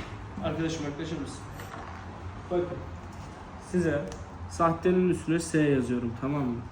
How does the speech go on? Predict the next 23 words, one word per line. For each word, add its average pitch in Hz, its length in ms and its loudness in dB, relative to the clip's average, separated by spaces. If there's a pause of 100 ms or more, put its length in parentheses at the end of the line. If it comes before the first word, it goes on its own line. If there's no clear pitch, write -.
Sahte. - 500 -4 (1040)
Arkadaşlar 151 580 4
sahteyi 180 560 6
ayırdım. 127 420 4 (680)
İki, 139 380 0 (480)
üç, 151 320 -2 (520)
dört 196 240 2
tane 143 240 4
de 160 60 0
gerçek 143 440 2
aldım, 123 300 -2
tamam 135 160 2
mı? 120 220 0 (1120)
Şimdi 180 400 4 (380)
nasıl 180 240 4
ayırt 143 280 0
edeceğiz, 139 320 -6
sesini 156 420 0
nasıl 151 240 0
dinleyeceğiz 135 280 -2
size 139 220 0
onu 131 160 2
öğreteceğim. 117 540 -4